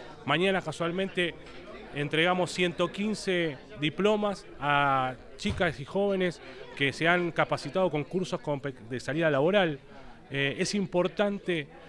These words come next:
no solo la educación, sino darle futuro a nuestros jóvenes y a nuestras personas para que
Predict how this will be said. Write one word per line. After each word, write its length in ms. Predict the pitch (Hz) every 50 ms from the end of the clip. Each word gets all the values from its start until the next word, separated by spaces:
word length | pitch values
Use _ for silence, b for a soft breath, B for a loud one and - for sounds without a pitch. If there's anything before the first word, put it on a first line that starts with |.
| - - - -
no 100 | 180 -
solo 200 | - 214 202 190
la 60 | 180
educación, 480 | 170 165 156 - 151 - - 208 208
sino 200 | 175 - 160 165
darle 160 | 180 185 180 160
futuro 480 | - - 143 - - 185 196 180 175
a 40 | 160
nuestros 280 | 156 147 - 143 131 -
jóvenes 440 | - 180 185 185 180 165 147 -
y 40 | 143
a 40 | 139
nuestras 240 | 139 131 - 131 -
personas 420 | 139 127 - - 202 165 143 127 -
para 260 | 135 127 127 123 123
que 220 | - 131 131 127